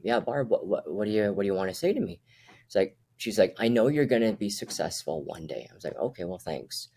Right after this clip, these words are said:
Um, but I just want you to know there's more to life than just books." Uh, I, I, I really think that, uh, where you're gonna grow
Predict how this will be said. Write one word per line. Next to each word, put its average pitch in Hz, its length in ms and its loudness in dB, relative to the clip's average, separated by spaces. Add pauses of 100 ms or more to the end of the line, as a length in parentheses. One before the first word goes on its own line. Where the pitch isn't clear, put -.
(420)
Um, 90 320 2
but 90 340 2 (260)
I 104 100 4
just 135 240 -2
want 113 240 0
you 104 140 2
to 92 80 2
know 90 340 0 (320)
there's 101 260 2
more 98 240 2
to 104 80 2
life 92 360 0
than 80 140 -4
just - 280 -6
books." - 600 -8 (1400)
Uh, 87 420 -2 (160)
I, 98 300 4
I, 95 360 2
I 90 100 2
really 92 380 4
think 104 440 -2 (120)
that, 87 460 0 (260)
uh, 85 200 -4
where 92 360 2
you're 92 260 0
gonna 90 300 -2
grow 87 600 0